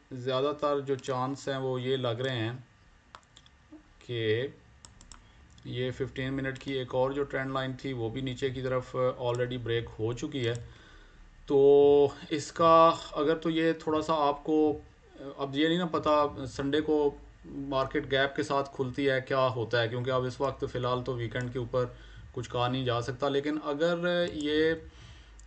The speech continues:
गैप दे के खुली तो फिर जाहिर है कि ये, उसका ये इन-, ये नीचे की तरफ गैप दे के खुली तो फिर भी वो उसका वेट ही करना पड़ेगा प-,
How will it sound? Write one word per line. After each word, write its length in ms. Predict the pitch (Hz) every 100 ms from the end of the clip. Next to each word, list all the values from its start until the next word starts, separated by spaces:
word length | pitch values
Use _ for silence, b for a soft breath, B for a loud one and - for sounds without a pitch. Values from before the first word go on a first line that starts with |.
| -
गैप 520 | 139 135 131 139 151 151
दे 160 | 160
के 100 | 160
खुली 300 | 160 156 160
तो 100 | 156
फिर 220 | 151 151
जाहिर 260 | 143 147 151
है 80 | 151
कि 120 | 151
ये, 360 | 135 135 135 135 - 131 127 131
उसका 640 | 135 120 131 123 120 120 - - -
ये 220 | 123 127 131
इन-, 200 | 127 127
ये 160 | 120
नीचे 280 | 127 131 160
की 60 | 156
तरफ 160 | 160
गैप 280 | 151 143 143
दे 200 | 147 143
के 100 | 147
खुली 400 | 151 143 143 139 B B B _
तो 80 | 120
फिर 220 | 127 127
भी 120 | 127
वो 500 | 143 143 143 139 131 -
उसका 280 | 120 - 131
वेट 280 | 123 123
ही 60 | 143
करना 240 | 135 120
पड़ेगा 320 | 127 127 127 131
प-, 140 | -